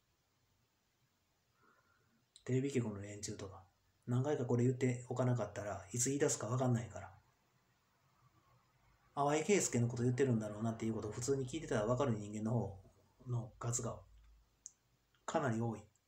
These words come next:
何十万人かはいる。絶対に。人の口に戸は立てられない。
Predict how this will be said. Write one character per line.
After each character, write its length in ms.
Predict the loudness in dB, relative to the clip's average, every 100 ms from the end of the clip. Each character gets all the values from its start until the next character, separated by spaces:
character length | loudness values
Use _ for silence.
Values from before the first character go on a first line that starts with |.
| _ _ _ _ _ _ _ _ _ _ _ -8
何 240 | -4 0
十 140 | 2 4
万 180 | 2 2
人 100 | 0
か 100 | -2
は 80 |
い 60 | -6
る。 120 | -10 -14 -20 _
絶 200 | -6 -6
対 160 | -6 -10
に。 80 | -14 -20 _ _ _ _ _ _ _ _ _ _ _ _ _ _ _ _ _ _ _ _ _ _ _ _ _ _ _ _ _ -10
人 180 | -6
の 100 | -4
口 220 | -4 -2 -2
に 140 | 0
戸 100 | 0
は 80 | 0
立 140 | -2
て 80 | -6
ら 100 | -2
れ 60 | -2
な 120 |
い。 80 | -4